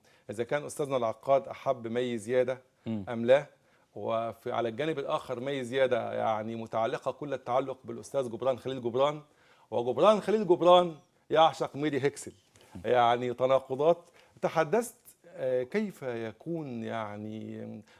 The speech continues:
Speaker 1: العظماء غاية في الضعف أمام المحبوب. يعني احنا شفنا هنري الثامن رجل، آه، إنجلترا القوي جدًا، وهو يكتب رسائله ويختمها، آه، بكلمة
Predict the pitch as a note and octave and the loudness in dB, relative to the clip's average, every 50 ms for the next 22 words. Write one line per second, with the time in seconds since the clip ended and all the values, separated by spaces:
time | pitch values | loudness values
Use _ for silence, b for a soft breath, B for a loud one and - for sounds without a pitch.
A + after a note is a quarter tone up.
0 | b A2+ A2+ A#2+ B2 A#2+ A2+ B2 B2 B2+ C#3+ D#3 D#3+ D#3+ - _ _ _ b b | b -6 -4 -4 -4 -2 -4 -4 -4 -4 -6 -6 -6 -8 -10 _ _ _ b b
1 | b b b - A2 A#2 C#3+ D3 C#3+ A#2+ A2+ G#2+ G#2 - B2+ A#2+ A#2 A2+ G#2+ G#2+ | b b b -12 -8 -6 -4 -4 -4 -4 -6 -8 -10 -10 -10 -8 -8 -10 -2 -2
2 | B2+ C3 C3+ - - - _ _ _ _ _ _ _ _ A#2 A#2 B2 A#2 A2+ G#2+ | -2 -2 -2 -6 -12 -20 _ _ _ _ _ _ _ _ -8 -6 -6 -6 -6 -8
3 | G#2 G2+ - G2+ A2 C3 C3+ B2+ _ _ - b b b b b b - A2+ A2+ | -10 -12 -14 -14 -14 -14 -14 -14 _ _ -20 b b b b b b -6 -4 -4
4 | A2 G#2 G#2+ G#2+ G#2+ G#2 F#2 A2+ G#2+ - - - - B2+ A2+ A#2+ C3+ C3+ A#2+ A#2 | -4 -4 -6 -8 -10 -10 -12 -14 -14 -14 -14 -12 -12 -12 -10 -8 -8 -8 -8 -10
5 | G#2 - - - C#3+ C#3 C#3 C3+ B2+ B2 A2+ b b b b b b b G#2+ C3 | -12 -12 -6 -4 -4 -4 -4 -6 -8 -10 -12 b b b b b b b 0 2
6 | D#3 D#3+ C#3+ C3+ A#2 G#2 G2 F#2 - _ _ _ - A2 G#2+ A2 A2 G#2+ G#2 A#2 | 2 2 0 -2 -4 -6 -8 -14 -18 _ _ _ -14 -10 -10 -8 -8 -6 -6 -8
7 | G#2+ - - C#3 C3+ B2 A#2 A2+ G#2+ - _ - D3+ D3 C#3+ B2+ A#2+ D#3+ C#3 B2+ | -6 -6 -4 -2 -2 0 -2 -2 -8 -10 _ -6 -4 -4 -4 -6 -6 -8 -10 -8
8 | A#2 B2+ A#2 G2+ F#2+ _ b b b b b b - A#2 A2 A#2 A#2+ C#3 D3 - | -8 -8 -10 -10 -14 _ b b b b b b -10 -8 -6 -4 -4 -4 -6 -8
9 | - - C3 G#2 A2+ A#2 G#2+ - A#2+ A#2 C3+ C#3 C3+ C3+ A2+ _ - C#3 A#2 A2 | -10 -12 -10 -8 -8 -8 -8 -8 -8 -8 -6 -4 -6 -6 -8 _ -8 -6 -6 -6
10 | - - - C#3+ C#3 B2+ A2 A#2 A#2+ A#2+ - b b b b b b A#2+ A#2 A2+ | -8 -8 -8 -6 -6 -6 -8 -14 -16 -18 -20 b b b b b b -8 -8 -6
11 | A2 G#2+ A2 G#2 G#2 - - B2 B2 A#2+ A#2 | -6 -8 -8 -10 -12 -10 -8 -6 -6 -6 -8